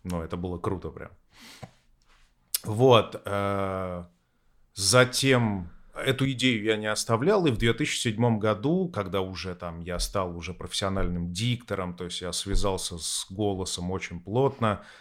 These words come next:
меня начали приглашать на разные продакшн-студии, на радиостанции, на все радиостанции Петербурга и так далее. Я познакомился уже с программным директором «Радио Рекорд», и мы с ним как-то так подружились.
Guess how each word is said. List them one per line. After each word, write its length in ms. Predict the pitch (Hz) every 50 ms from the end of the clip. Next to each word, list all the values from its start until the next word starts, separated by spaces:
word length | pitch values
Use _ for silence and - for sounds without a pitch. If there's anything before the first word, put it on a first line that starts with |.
| - _ -
меня 240 | 104 104 107 107 104
начали 320 | 104 104 101 - - 101
приглашать 560 | 87 87 98 90 101 104 92 - 104 92 87
на 80 | 92 92
разные 300 | 95 95 92 85 95 92
продакшн-студии, 1080 | - 101 95 92 101 95 - - 107 110 - - - 127 127 120 117 101 101 107 107
на 140 | 104 104 101
радиостанции, 760 | 101 95 98 104 104 101 - - - 123 123 120 117 - -
на 140 | 95 104 104
все 380 | - - - - 113 113 101 85
радиостанции 680 | 80 82 78 87 85 - - - 87 87 87 - 98
Петербурга 720 | 87 - 95 - 117 113 139 151 175 165 135 117 104 87 - - - - - - - _ -
и 80 | 113 120
так 260 | 120 120 120 113 110
далее. 300 | 117 113 107 107 104 104
Я 120 | 120 147
познакомился 680 | - - 123 107 117 107 - 123 135 127 107 - - 98
уже 160 | 90 92 104
с 40 | -
программным 540 | - - 98 90 98 101 98 92 92 90 82
директором 460 | 101 101 101 92 - - 92 90 87
«Радио 260 | 92 92 87 95 92
Рекорд», 460 | 98 117 120 - - 202 208 208 -
и 20 | 127
мы 140 | 127 131 123
с 80 | -
ним 120 | 135 123 113
как-то 280 | 113 104 - - 95
так 200 | - 101 90 -
подружились. 720 | - 101 90 101 117 117 143 196 208 185 175 - - _